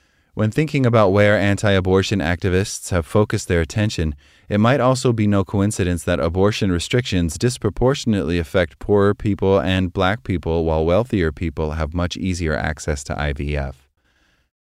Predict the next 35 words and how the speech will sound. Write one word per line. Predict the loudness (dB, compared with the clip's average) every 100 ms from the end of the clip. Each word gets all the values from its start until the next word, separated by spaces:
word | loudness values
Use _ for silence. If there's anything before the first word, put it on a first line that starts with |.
| _
And | -2 2
there | 2
is | 2
another | 2 2 2
problem | 2 2 4 2
facing | 2 2 2 2
embryonic | 4 2 2 0 -2
research, | -4 0 -2 -2
Greeley | 0 0 0
says. | -2 -2 -2 -4 -8 _ _ -6
In | 2
the | 4 6
early | 4 2
two | -2 0
thousands, | 2 2 2 0 -2
human | 0 0 2
embryonic | 0 2 2 2 0 -2
stem | -2 -2
cells, | -2 -2 -2 0
or | -2
H | -2 -4 -2
E | 0
S | 0 -2
Cs, | -2 0 0 0 2
were | 2
a | 2
hoped-for | 0 -2 -4 0 0
source | 0 0 0 0 -4
of | -4
treatment | -4 -4 -2 -2 -4
for | -4
many | -2 0 -2
diseases, | -4 -4 -2 -2 -6 -6
including | -6 -2 -2 0
diabetes. | -2 0 0 0 -2